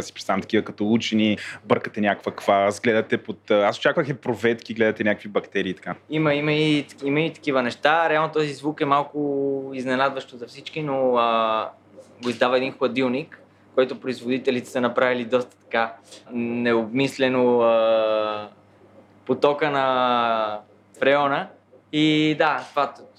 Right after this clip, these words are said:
Speaker 2: този звук го издава реално хладилника, не е някаква специална част от нашата ферментационна стая, така да го наречем. Иначе, да, има доста, доста шумове, които произвеждат реално живите продукти, които ние правим.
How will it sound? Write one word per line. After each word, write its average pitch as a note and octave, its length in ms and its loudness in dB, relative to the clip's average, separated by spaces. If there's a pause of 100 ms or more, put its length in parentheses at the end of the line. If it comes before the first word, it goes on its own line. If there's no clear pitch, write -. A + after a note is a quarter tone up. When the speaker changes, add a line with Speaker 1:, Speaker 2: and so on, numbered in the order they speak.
Speaker 2:
този B2 200 0
звук A#2 160 -10
го A#2 80 -8
издава G#2 420 0
реално G2+ 300 -2
хладилника, G#2 760 -4
не G#2+ 340 -2
е G2+ 60 -6
някаква G2+ 640 -2
специална G2 520 -4
част F#2+ 260 -4
от - 100 -16
нашата F#2 640 -4 (680)
ферментационна G#2 680 -2
стая, F#2+ 320 -2
така F#2+ 220 -8
да F#2+ 80 -2
го F#2+ 100 -6
наречем. A2+ 500 -4 (580)
Иначе, D#3+ 720 2
да, C#3+ 380 0 (540)
има B2+ 180 -10
доста, B2 440 -2
доста A#2+ 680 2
шумове, C#3 720 -2
които C3 480 -10
произвеждат A#2 600 -2
реално A#2 280 0
живите A2 420 -8
продукти, G#2 480 -14
които G2+ 240 -12
ние G2 180 -10
правим. F#2 460 -6